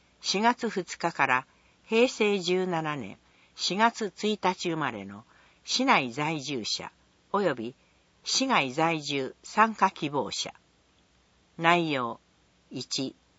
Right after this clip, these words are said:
式典、二、二十歳の会実行委員会による企画。持ち物、案内はがき、十一月末発送。その他、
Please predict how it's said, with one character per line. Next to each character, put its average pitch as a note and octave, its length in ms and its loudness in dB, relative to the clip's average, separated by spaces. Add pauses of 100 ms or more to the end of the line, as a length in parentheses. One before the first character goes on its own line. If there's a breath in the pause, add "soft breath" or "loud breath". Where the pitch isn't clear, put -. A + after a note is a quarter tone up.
(160)
式 - 400 -4
典、 B2 360 0 (560)
二、 C#3+ 300 -6 (560)
二 A#3+ 160 0
十 B3+ 120 -4
歳 - 140 -6
の C3+ 160 -4
会 G2+ 320 -4 (300)
実 E3+ 200 0 (120)
行 A#3+ 260 6
委 A#3 80 0
員 G#3+ 240 0
会 B2 280 -2
に G2+ 100 -8
よ G2+ 100 -10
る G2+ 120 -14
企 - 200 -16
画。 - 340 -8 (1200)
持 E3 140 -2
ち - 140 -6
物、 G2+ 300 -6 (640)
案 A3 220 6
内 G3+ 220 4
は D#3+ 180 -2
が A2+ 180 -6
き、 - 160 -18 (840)
十 F#3+ 180 0
一 C#4 300 0
月 A#3 260 2 (160)
末 - 160 -14
発 - 320 -8
送。 G#2 380 -8 (640)
そ - 200 -2
の G3 120 2
他、 - 240 -8